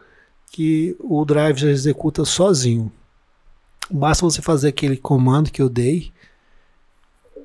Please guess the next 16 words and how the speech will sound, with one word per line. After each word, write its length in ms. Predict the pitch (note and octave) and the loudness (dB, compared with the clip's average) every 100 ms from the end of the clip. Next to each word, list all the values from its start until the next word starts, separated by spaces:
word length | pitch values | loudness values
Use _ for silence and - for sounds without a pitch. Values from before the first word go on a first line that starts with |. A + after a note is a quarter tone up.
| - | -18
e 280 | C#3 C#3+ D#3+ - - | -16 -14 -16 -20 -16
ele 120 | D3 | -10
executa 500 | C3+ D3+ - C#3+ D3+ | -6 -6 -6 -8 -6
sozinho, 560 | - F3+ F3 A#2+ A2+ A2 | -4 0 0 2 0 -2
tá? 320 | - B2+ E3 - - - - - - - | -4 -4 -6 -10 -20 -20 -20 -20 -20 -10
Vai 200 | C#3 C3+ | 0 0
dar 280 | C#3 C#3+ - - - | 2 2 0 -12 -6
sempre 560 | - - G3+ F#3+ D#3+ | 2 8 8 8 4
essa 180 | D3 C#3+ | 4 2
tela 220 | B2+ C3 | 0 -4
preta, 500 | D#3 D#3 D#3+ E3 F3 - - - _ - | 0 4 4 2 -8 -8 -20 -20 _ -8
porque 260 | C#3+ - C#3+ | -6 -2 -2
ele 120 | C3+ | 0
processa 800 | C#3+ C3+ - C3+ B2 - C#3+ - _ _ _ _ - | 0 0 0 -2 -2 -4 -6 -14 _ _ _ _ -10
através 540 | C#3+ C3 C3 B2+ B2 | -4 -2 0 -2 -2
do, 560 | B2 B2+ B2+ B2 A#2+ | -2 0 0 0 -2